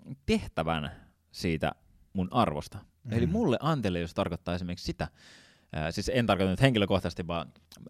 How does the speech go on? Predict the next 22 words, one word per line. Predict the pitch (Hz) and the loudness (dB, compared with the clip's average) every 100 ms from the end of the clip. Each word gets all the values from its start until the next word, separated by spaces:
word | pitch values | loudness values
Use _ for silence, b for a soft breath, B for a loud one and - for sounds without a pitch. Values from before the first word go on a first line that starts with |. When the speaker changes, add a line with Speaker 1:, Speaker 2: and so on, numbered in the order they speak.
| - | -2
Speaker 1:
esimerkinomaisesti, | 135 123 101 95 92 87 85 85 85 87 | 2 4 2 2 0 0 0 -4 -4 -6
että | 101 | -4
mulle | 196 131 - | -2 0 0
anteliaisuus | 117 95 85 - | 0 0 -2 -2
tarkoittaa | 87 80 78 | -4 -4 -6
sitä, | 80 156 85 - B B B _ | -4 -2 -2 -4 B B B _
että | 85 - - - _ _ | -6 -2 -4 -4 _ _
kerran | 175 123 98 | 2 2 2
viikossa | 101 87 80 85 82 b b b b | 0 0 -4 -6 -8 b b b b
mä | - 87 - - | -4 -4 -4 -2
vien | 127 113 95 | 4 4 4
jonkun | 92 85 | 0 -2
mun | 87 - _ | -4 -6 _
työkaverin | 120 101 80 76 80 | 2 2 2 -2 0
lounaalle | 143 120 87 78 76 87 - | 4 4 2 0 -2 -6 -12
ja | - 87 - | -6 -6 0
keskustelen | 135 - 92 85 82 | 0 2 -2 -2 0
hänen | 92 82 | -2 -4
kanssaan | 80 78 - 82 76 | -6 -6 -4 -4 -2
ja | 85 85 | -4 0
kyselen | 160 117 82 80 | 2 2 0 0
hänen, | 95 87 | -4 -4